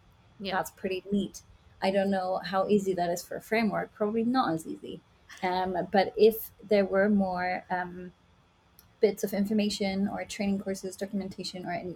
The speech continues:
Speaker 2: implementations that says, "Oh, you're starting with this model.
Speaker 1: Right.
Speaker 2: Um, but you've now decided Axon is the right way to go. Here's how to do it." Or,
Speaker 1: Yeah.
Speaker 2: like, making it
Speaker 1: It's a
Speaker 2: accessible
Speaker 1: really
Speaker 2: to
Speaker 1: good
Speaker 2: people who've already maybe walked down a couple of steps wrong, the wrong lane and don't wanna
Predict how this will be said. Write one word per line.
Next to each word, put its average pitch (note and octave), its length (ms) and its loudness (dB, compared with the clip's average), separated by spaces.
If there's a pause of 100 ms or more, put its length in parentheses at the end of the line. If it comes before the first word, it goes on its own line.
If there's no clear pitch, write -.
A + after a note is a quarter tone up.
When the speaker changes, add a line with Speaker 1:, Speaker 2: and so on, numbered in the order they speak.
Speaker 2:
implementations G3 720 -2 (320)
that G#3 140 -2
says, F#3 280 -2
"Oh, B3+ 100 4
you're F#3+ 180 4
starting G3 340 2
with F#3+ 160 0
this B3+ 300 2
model. D#3 400 -4 (440)
Speaker 1:
Right. F#3+ 220 -10 (140)
Speaker 2:
Um, F#3 420 0
but G3+ 200 2
you've F#3+ 120 0
now F#3 180 4
decided F3+ 360 -2
Axon F3+ 280 -4
is F#3+ 140 -4
the F3+ 60 -12
right F3 180 -4
way F3 80 -6
to F3 60 -8
go. F3 420 2 (480)
Here's F3 240 -6
how - 80 -2
to - 140 -12
do - 80 -8
it." - 160 -6 (560)
Or, F#3+ 80 0
Speaker 1:
Yeah. F3 100 0
Speaker 2:
like, F3 240 -4 (320)
making G3 260 -2
it - 120 -8
Speaker 1:
It's G3 160 -6
a F3+ 40 -2
Speaker 2:
accessible F#3+ 240 2
Speaker 1:
really F#3 120 -2
Speaker 2:
to F3 60 0
Speaker 1:
good F3 160 -4
Speaker 2:
people E3 320 0 (360)
who've F#3 240 -2
already F#3 360 0
maybe G3+ 520 6
walked F#3 380 0
down F3+ 180 0
a F3+ 60 -4
couple F3+ 240 -8
of E3+ 80 -10
steps - 340 -2
wrong, F#3 280 -2
the F3+ 100 -8
wrong F3 240 -4
lane F3 260 -4
and E3+ 100 -4
don't E3+ 160 -6
wanna E3+ 240 -6